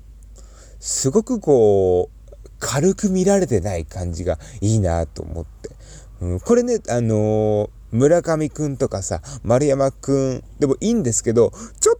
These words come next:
とこう、面白の要素が強くなっちゃうなと思うし、うん、あとはこう、安田くんとかね、横山くんとかだと、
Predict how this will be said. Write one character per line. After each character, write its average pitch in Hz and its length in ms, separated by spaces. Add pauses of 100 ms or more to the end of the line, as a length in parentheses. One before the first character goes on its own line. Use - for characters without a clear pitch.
と 226 100
こ 185 360
う、 - 60
面 185 220
白 214 360
の 208 140
要 196 180
素 - 140
が 101 100
強 104 260
く 107 100
な 104 100
っ 98 40
ち - 180
ゃ 92 40
う 85 40
な 78 220
と 87 160
思 95 280
う 80 60
し、 95 500 (420)
う 107 80
ん、 117 140
あ 139 100
と 123 140
は 98 140
こ 92 640
う、 - 20
安 92 280
田 87 100
く 95 120
ん 95 80
と 143 100
か 139 120
ね、 175 280
横 147 180
山 160 200
く 135 120
ん 127 120
と 127 160
か 123 360
だ 110 220
と、 135 420